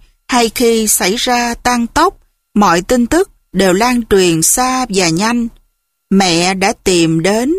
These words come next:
hai bố con. Mẹ quỳ xuống ôm chầm lấy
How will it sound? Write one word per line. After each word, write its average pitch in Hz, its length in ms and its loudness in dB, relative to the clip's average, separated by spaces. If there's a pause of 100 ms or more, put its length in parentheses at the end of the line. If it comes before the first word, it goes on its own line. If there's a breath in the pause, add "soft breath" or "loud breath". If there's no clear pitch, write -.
hai 240 280 0
bố 247 320 2
con. 240 340 2 (440)
Mẹ 196 260 2
quỳ 185 300 2
xuống 311 360 -2 (120)
ôm 240 280 0
chầm 170 260 0
lấy 220 200 0